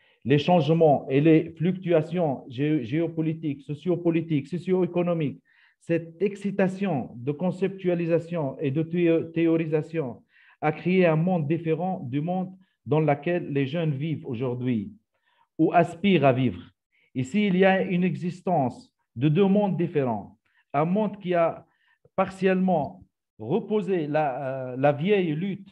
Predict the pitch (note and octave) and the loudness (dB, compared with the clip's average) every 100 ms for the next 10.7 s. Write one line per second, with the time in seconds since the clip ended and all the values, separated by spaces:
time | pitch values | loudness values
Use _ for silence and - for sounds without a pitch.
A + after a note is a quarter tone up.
0 | _ D#3+ C#3 F3+ F#3 D#3 F3 D3 - - | _ -6 0 4 6 4 2 -2 -6 -20
1 | _ - D3 E3 E3 E3+ D3 D#3+ F3 F3+ | _ -2 0 2 2 2 0 0 -2 -4
2 | F#3 F#3 F3+ F3+ F3 D#3+ D#3 D#3 D#3+ C#3 | -4 -6 -4 -2 -2 -2 -4 -6 -4 -6
3 | - - _ - C3 D#3 F#3 - D#3+ D#3 | -6 -18 _ -2 2 4 4 2 -4 0
4 | F#3+ D#3 A2+ - _ - B2+ C#3+ E3 E3 | 4 4 2 -12 _ -2 0 0 -2 -4
5 | F#3+ F#3+ B2 B2 E3 A3 G#3+ - E3+ C#3+ | -4 -4 -4 -2 0 0 -2 -4 -4 -2
6 | E3 C3+ B2 G#2 - _ _ _ _ _ | -2 -2 -6 -8 -16 _ _ _ _ _
7 | _ _ _ _ _ _ _ _ _ _ | _ _ _ _ _ _ _ _ _ _
8 | _ _ - D#3 F3+ F#3 E3+ F#3 E3+ F#3+ | _ _ -4 0 0 -2 -4 -4 0 0
9 | F#3 G#3 A3 - E3 F3 - - E3 F3 | 0 2 0 0 0 0 -2 -4 -4 -4
10 | D3 E3 - D#3+ C3 A2 | -6 -12 -10 -6 -6 -6